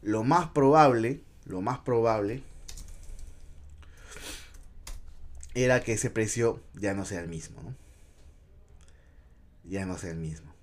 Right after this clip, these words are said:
ya sea mayor. De hecho, sigue, sigue sin stock Sony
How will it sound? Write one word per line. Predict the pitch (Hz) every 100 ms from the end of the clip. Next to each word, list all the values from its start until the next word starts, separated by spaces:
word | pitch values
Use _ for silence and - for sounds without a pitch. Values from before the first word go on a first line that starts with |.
| - 90
ya | 90 90
sea | 90 90 -
mayor. | - - 156 - 135 - - - - - - -
De | 85 104
hecho, | 131 160 151 -
sigue, | - 117 135 123 - - -
sigue | - 156 156 165 135 107 98 92 85 80 - - - - -
sin | - 110
stock | 98 - 160 165 - -
Sony | - 107 101 95 87 82